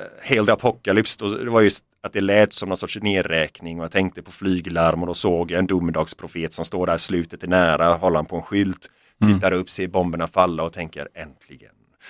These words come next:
Speaker 1: Och den bilden blev texten och sången till Hail the Apocalypse. Och det kommer från att, eh, nej, men att, att det var så fräcka trummor till det coola riffet.
Speaker 2: Mm.
Speaker 1: Och det är ju Black Sabbath-principen och också att, för de har ju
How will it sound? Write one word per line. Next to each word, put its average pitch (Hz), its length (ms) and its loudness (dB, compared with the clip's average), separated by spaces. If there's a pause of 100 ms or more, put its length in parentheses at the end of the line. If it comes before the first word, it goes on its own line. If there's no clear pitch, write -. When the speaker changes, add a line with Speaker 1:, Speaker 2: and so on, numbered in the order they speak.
(120)
Speaker 1:
Och 104 120 4
den 110 240 4
bilden 90 540 2
blev 85 280 -6 (300)
texten 98 540 -2 (200)
och 92 80 -10
sången 90 360 2
till 90 140 -6
Hail 90 180 -2
the 85 60 -4
Apocalypse. 92 640 -6 (300)
Och 113 100 -2
det 113 160 2
kommer 104 340 0
från 98 320 0
att, - 320 0
eh, - 60 -10 (320)
nej, 117 120 0
men 120 100 6
att, 107 140 -2
att 117 200 -2
det 127 60 -12
var 110 80 0
så 107 100 -2
fräcka - 300 -4
trummor 107 440 0
till 110 140 -14
det 101 60 -4
coola 92 320 0
riffet. 90 380 -2 (260)
Speaker 2:
Mm. 113 180 4 (240)
Speaker 1:
Och 113 140 4
det 127 60 2
är 143 100 6
ju 135 340 8 (240)
Black 120 220 -2
Sabbath-principen 98 1300 0 (120)
och 127 120 4
också 107 300 0
att, 98 120 2 (380)
för 117 60 -2
de 113 140 4
har 113 220 6
ju 131 240 6